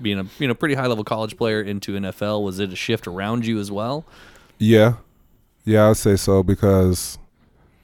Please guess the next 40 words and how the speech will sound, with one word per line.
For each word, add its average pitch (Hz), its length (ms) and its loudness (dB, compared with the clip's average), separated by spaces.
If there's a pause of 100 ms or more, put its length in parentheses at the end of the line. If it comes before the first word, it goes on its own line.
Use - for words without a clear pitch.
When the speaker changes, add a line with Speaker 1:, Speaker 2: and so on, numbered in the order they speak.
(360)
Speaker 2:
the 98 120 2
spotlight's 113 540 4
on 117 160 4
you 117 120 4
more. 117 380 4 (180)
Speaker 1:
Mm-hmm. 110 520 -6
Speaker 2:
Um, 92 640 2 (1300)
when 101 140 4
you're 139 140 6
in 139 80 4
college, 123 420 6
you're, 120 160 4
you're 113 240 4
in 117 60 4
that, 101 120 4
like, 98 220 4 (160)
almost, 104 460 0
I 104 60 -4
won't 101 200 0
call 87 180 0
it 76 60 0
a 76 40 -2
bubble, 87 360 2
but 85 140 -2
you're 92 380 2
in 90 60 0
your 90 160 2
own 90 160 2
little 82 220 2
world, 85 340 2
like 82 140 0
I 85 140 0
Speaker 1:
Mm-hmm. 85 100 2
Speaker 2:
was 80 140 0
in 80 80 -2
Stillwater. 80 560 -4 (680)
But 90 140 0
going 92 240 2
to, 98 120 -2
like, 82 440 2